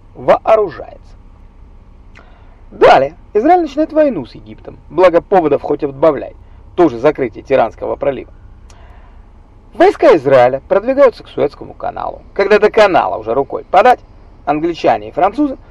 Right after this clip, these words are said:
предъявляют обоим воюющим сторонам ультиматум отвести войска из зоны канала,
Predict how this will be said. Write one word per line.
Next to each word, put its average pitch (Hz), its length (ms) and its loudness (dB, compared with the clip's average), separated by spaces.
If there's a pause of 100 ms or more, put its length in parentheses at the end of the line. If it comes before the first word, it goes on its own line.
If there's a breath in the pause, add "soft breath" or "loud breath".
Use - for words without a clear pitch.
(260 soft breath)
предъявляют 135 580 0 (100)
обоим 151 800 2
воюющим 107 520 -8
сторонам 285 460 0 (340)
ультиматум 165 720 -4 (100)
отвести 131 400 -8
войска - 420 -2
из 147 160 -6
зоны 180 280 -2
канала, 120 400 -2